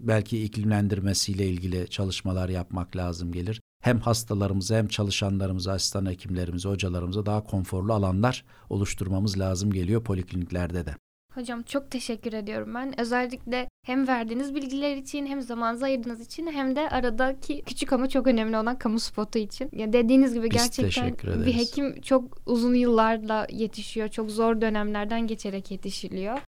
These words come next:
Speaker 2: Yani hani odada oturmakla olmuyor maalesef bu işler.
Speaker 1: Evet.
Speaker 2: Arka planı çok daha, e,
Speaker 1: Tabii.
Speaker 2: uzun ve geniş, yorucu süreçler. Ben
Speaker 1: Evet.
Speaker 2: çok teşekkür ediyorum.
Speaker 1: Ben teşekkür
Speaker 2: Verdiğiniz tüm
Speaker 1: ediyorum.
Speaker 2: bilgiler için.
Speaker 1: Ben teşekkür ediyorum. Sizlere kolaylıklar diliyorum.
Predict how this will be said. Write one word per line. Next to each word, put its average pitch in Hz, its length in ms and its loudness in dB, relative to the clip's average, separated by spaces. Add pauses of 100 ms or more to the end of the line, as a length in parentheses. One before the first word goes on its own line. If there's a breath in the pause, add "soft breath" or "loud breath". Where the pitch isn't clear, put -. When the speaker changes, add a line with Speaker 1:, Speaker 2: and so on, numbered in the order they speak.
Speaker 2:
Yani 233 160 4
hani 254 320 2 (100)
odada 240 420 6
oturmakla 240 640 0
olmuyor 247 360 4
maalesef 226 580 4
bu 208 220 -6
işler. 220 320 -2
Speaker 1:
Evet. 190 100 2
Speaker 2:
Arka 226 240 2
planı 226 300 0
çok 226 260 -2
daha, 214 300 0 (100)
e, 208 120 -4
Speaker 1:
Tabii. 202 120 0
Speaker 2:
uzun 233 360 0
ve 220 120 -2
geniş, 208 460 -2
yorucu 208 360 0
süreçler. 226 600 -4 (220)
Ben 202 100 2
Speaker 1:
Evet. 294 100 2
Speaker 2:
çok - 160 -4
teşekkür 269 420 0
ediyorum. 214 460 0
Speaker 1:
Ben - 120 2
teşekkür 214 100 2
Speaker 2:
Verdiğiniz 233 320 4
tüm 117 100 6
Speaker 1:
ediyorum. 240 240 6
Speaker 2:
bilgiler 220 360 0
için. - 340 -6
Speaker 1:
Ben 90 140 -2
teşekkür 90 500 -2
ediyorum. 98 240 2
Sizlere 90 380 0
kolaylıklar 87 640 -2
diliyorum. 80 360 -4